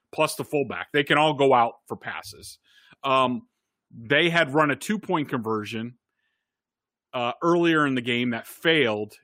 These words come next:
and where they sort of spread the field a little bit, and they ran read option, and Jamal Adams basically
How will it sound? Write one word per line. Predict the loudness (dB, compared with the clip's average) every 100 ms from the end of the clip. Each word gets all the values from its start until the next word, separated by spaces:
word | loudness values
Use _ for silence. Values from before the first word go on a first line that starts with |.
| _ -8
and | -4 -2 -4 -4 -4
where | -2 0
they | -2
sort | -4 -6 -4 -4
of |
spread | -8 -2 0 0
the | -2
field | -6 -4 -2 -2 -4
a |
little | -6 -4 -6
bit, | -6 -6 -6 -8
and | -6
they | -6
ran | -2 0 0 -2
read | -4 0
option, | 2 0 -2 -6 -6 _ -20 -10
and | -6 -4
Jamal | 0 4 4 4
Adams | 4 0 -2
basically | -4 -4 -4 -4 -4